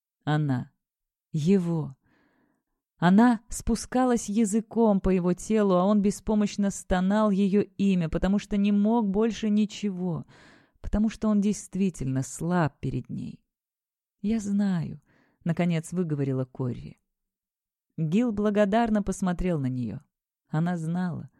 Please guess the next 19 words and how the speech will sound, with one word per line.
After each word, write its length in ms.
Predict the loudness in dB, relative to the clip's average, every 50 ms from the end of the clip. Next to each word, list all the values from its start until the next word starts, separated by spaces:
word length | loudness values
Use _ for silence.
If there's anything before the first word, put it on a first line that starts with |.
| _ _ _ _ _ _ _ _ _
Он 180 | -2 0 2 4
резко 340 | 4 2 0 0 -2 -4 -4
сел, 320 | -4 -2 -2 -2 -2 0
жадно 320 | 0 0 0 0 0 -2 -6
сминая 440 | -6 -4 -4 -2 -2 -2 -2 -2
ее 260 | -2 -2 -2 -2 -2 -2
бедра, 420 | -2 -2 -2 -2 -2 -4 -8 -10 -12 _ _ _ _ -6
позволяя 460 | -4 -2 2 2 4 4 4 4 2 2
оседлать 580 | 2 -2 -4 -4 -6 -4 -2 0 0 0 -2
себя 300 | -4 -6 -2 0 0 2
и 140 | 2 0 0
двигаться 420 | -2 -2 -2 -2 -2 -4 -4 -4
на 140 | -4 -2 -2
нем 160 | -2 -2 -2
так, 240 | 0 0 -2 -2 0
как 220 | -4 -4 -4 -4 -4
она 480 | -4 -2 0 0 0 0 0 0 0 -2
этого 240 | -4 -4 -6 -6
хотела. 560 | -6 -6 -8 -8 -8 -8 -10 -10 -10 -12 -14